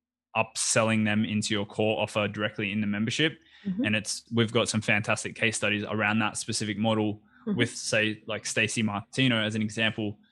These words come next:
Speaker 1: Um, she's used the Ascension model for eighteen months now, and it's, it's indirectly resulted in around two million dollars plus in sales on the back end over
Speaker 2: Mm.
Speaker 1: time. So, um, we're gonna be
Speaker 2: Wow.
Speaker 1: implementing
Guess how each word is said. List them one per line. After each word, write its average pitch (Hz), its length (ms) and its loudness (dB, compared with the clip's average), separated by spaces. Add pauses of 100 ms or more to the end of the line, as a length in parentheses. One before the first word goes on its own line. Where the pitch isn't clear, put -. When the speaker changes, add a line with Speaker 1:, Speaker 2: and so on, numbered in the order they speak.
(220)
Speaker 1:
Um, 104 440 -2
she's 117 320 4
used 110 180 4
the 107 80 0
Ascension 110 340 -2
model 107 220 0
for 101 460 -4 (280)
eighteen 113 320 2
months 117 360 0
now, 104 260 2
and 104 180 0
it's, - 380 -8
it's 107 340 -6
indirectly 110 760 4
resulted 107 540 -2
in 101 360 -2 (240)
around 104 260 0
two 107 240 0
million 107 380 0
dollars 104 580 0
plus 113 300 -2
in 110 100 2
sales 123 440 2
on 113 100 0
the 107 80 0
back 101 240 -2
end 139 300 -2 (120)
over 110 220 0
Speaker 2:
Mm. 101 80 -4
Speaker 1:
time. 160 400 0 (560)
So, 110 380 8 (540)
um, 104 440 2 (320)
we're 117 160 6
gonna 123 160 10
be 113 220 10
Speaker 2:
Wow. 110 40 4
Speaker 1:
implementing 110 580 4